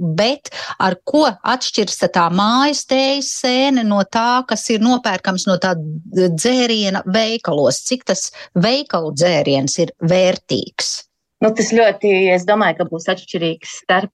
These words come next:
Speaker 2: eh, ražotājiem un starp tehnoloģijām, kā gatavot. Jo mazliet tas dzirkstošais efekts rodās pašā fermentācijas, te rūkšanas procesā.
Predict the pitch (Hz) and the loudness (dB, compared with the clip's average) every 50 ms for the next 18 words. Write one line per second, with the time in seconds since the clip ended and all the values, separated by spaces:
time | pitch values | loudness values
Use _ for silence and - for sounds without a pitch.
0 | _ - 190 180 170 165 165 165 175 190 190 196 190 170 170 175 - 180 170 165 | _ 0 2 4 4 4 4 2 2 0 2 2 2 0 0 0 -2 -2 -2 -2
1 | 170 170 170 170 170 170 165 170 165 - - 165 156 - - 196 196 - - 190 | -2 -2 -2 -2 -2 -2 -4 -6 -6 -4 -4 -4 -4 0 -2 -2 -2 0 0 2
2 | 175 170 170 165 165 165 180 175 170 170 175 165 185 180 175 160 185 190 185 - | 2 4 2 2 0 0 0 0 0 -2 -4 -2 -2 -2 0 0 -2 -2 -2 -4
3 | 180 165 165 165 156 - _ - 196 185 185 185 180 180 214 240 277 285 277 - | -6 -4 -4 -4 -6 -6 _ -2 0 0 0 0 -2 0 0 2 2 0 0 -2
4 | 208 190 175 175 240 247 - - - - 208 185 175 175 - - - 185 185 180 | -4 -4 -2 -2 -4 -4 -4 -8 -8 -6 -4 -4 -4 -4 -6 -4 -2 0 2 2
5 | 180 180 190 185 - - - - - - 220 254 - - 214 202 - - - - | 2 0 -2 -4 -8 -12 -10 -4 0 2 2 2 2 0 -2 -2 -2 -8 -12 -4
6 | 202 226 233 220 202 196 180 185 - - - 220 220 - - 220 196 180 175 170 | -2 0 0 2 0 -2 -2 -2 -4 -2 -2 -2 -2 -2 -2 0 2 2 0 -2
7 | - _ _ _ _ - 233 226 226 202 185 175 180 175 175 180 180 185 180 180 | -6 _ _ _ _ -4 0 2 2 2 0 0 0 -2 -2 -2 -4 -6 -6 -6
8 | - - - 185 196 190 214 254 254 247 - - 180 175 - - 226 226 240 240 | -6 -4 -2 -2 0 2 2 2 2 0 0 -4 -4 -4 -2 -2 0 0 0 0
9 | - 180 165 - - 160 151 - | -4 -8 -8 -6 -4 -4 -4 -4